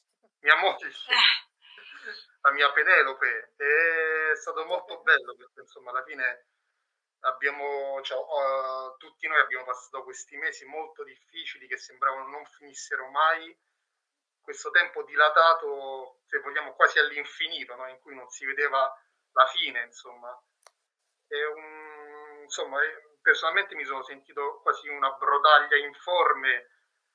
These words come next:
Speaker 1: e sono stato preso dall'indolenza,
Speaker 3: <laughs>
Speaker 1: dall'apatia e anche dalla depressione, quindi adesso rivedere Marina e magari pensare che magari a breve ricominceremo tutti insieme il teatro, insomma, la vedo una, una grande speranza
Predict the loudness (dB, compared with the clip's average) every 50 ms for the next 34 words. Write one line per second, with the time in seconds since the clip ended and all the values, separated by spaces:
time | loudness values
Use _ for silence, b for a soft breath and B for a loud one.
0 | _ -20 -20 -18 -16 -14 -14 -14 -12 -8 -6 -4 -2 -2 -2 -2 -2 -4 -4 -4
1 | -6 -12 -14 -10 -4 0 2 4 4 4 2 -2 _ -8 -8 -6 -2 -2 0 0
2 | 0 -2 -2 -6 -12 -8 -4 0 0 2 2 0 0 -4 -10 -6 -4 -2 -2 -2
3 | -4 -4 -6 -10 -12 -12 -12 -12 -8 -6 -4 -4 -4 -4 -6 -8 -10 -12 -12 -12
4 | -12 -14 -14 _ _ _ _ _ _ _ _ _ _ _ _ _ _ _ 4 6
5 | 6 6 6 4 0 0 2 2 2 4 4 4 2 4 6 6 6 6 4 -2
6 | -2 -2 -2 -2 -2 -2 -2 0 0 0 -2 -2 -2 -6 -6 -6 -4 2 6 8
7 | 8 8 6 4 -2 -4 -4 -2 -2 0 2 0 0 0 0 2 4 6 6 4
8 | 4 2 0 -2 -2 -4 _ _ _ _ _ _ _ _ _ _ _ _ _ -20
9 | -16 -12 -10 -10 -10 -10 -6 -2 0 2 2 2 0 -2 -6 -6 -4 -6 -6 -6
10 | -6 -8 -10 -12 -16 -20 -20 _ _ -20 -20 -18 -14 -6 0 4 4 6 4 4
11 | 0 -4 -8 -6 -6 -6 -6 -8 -10 -12 _ _ -2 4 6 6 6 6 4 -2
12 | -10 -18 -18 -18 -14 -12 -10 -10 -12 -14 -18 _ _ _ _ _ -10 -6 -2 -2
13 | -2 -2 -2 -6 -12 -10 -10 -8 -8 -10 -12 -12 -14 -12 -8 -6 -2 4 4 4
14 | 4 2 -4 -8 -6 -4 0 4 4 4 4 2 -2 _ _ -10